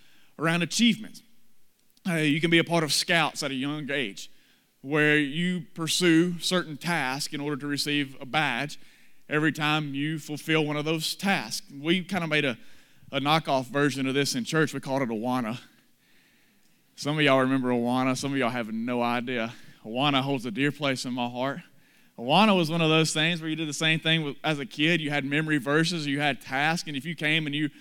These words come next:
recited the verse, you got your, your Cub badge, you know, or whatever it was. They, they had, like, different colored vests, and you got to sew the badge onto your vest. And I wore that vest like it was an honor.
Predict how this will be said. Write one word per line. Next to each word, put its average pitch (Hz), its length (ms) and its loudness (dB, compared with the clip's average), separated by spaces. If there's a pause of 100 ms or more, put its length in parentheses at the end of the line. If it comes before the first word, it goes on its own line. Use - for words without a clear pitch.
(160)
recited 151 480 2
the 135 80 -8
verse, 151 340 0
you 160 100 -6
got 135 260 -2
your, 127 160 -8 (340)
your 120 140 -8
Cub 175 420 4
badge, 117 500 -2 (440)
you 156 80 -4
know, 147 140 4
or 143 140 6
whatever 170 380 8
it 143 100 -2
was. 160 360 2
They, 170 180 2
they 165 180 -2
had, 170 220 0
like, 139 160 -4
different 151 300 -6
colored 165 260 0
vests, 165 400 0
and 160 100 -8
you 143 60 -8
got 156 140 -6
to - 80 -12
sew 170 220 -4
the 143 100 -6
badge 151 400 -2
onto 156 180 -2
your 139 120 -2
vest. 156 420 0
And 143 120 -2
I 143 60 4
wore 160 220 2
that 143 220 0
vest 127 420 0
like 110 200 -6
it 120 160 -2
was 110 220 -6
an 113 100 -4
honor. 107 440 -8